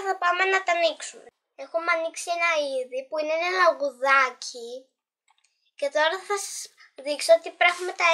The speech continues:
έχουμε. Έχουμε ακουστικά για να ακούμε μουσική.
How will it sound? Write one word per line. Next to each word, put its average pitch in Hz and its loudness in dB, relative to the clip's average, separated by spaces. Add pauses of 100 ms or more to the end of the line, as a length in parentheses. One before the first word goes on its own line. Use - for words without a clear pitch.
έχουμε. - -12 (4000)
Έχουμε - -10 (1400)
ακουστικά 370 -2
για 320 0
να 339 -2
ακούμε 311 -6
μουσική. 277 -8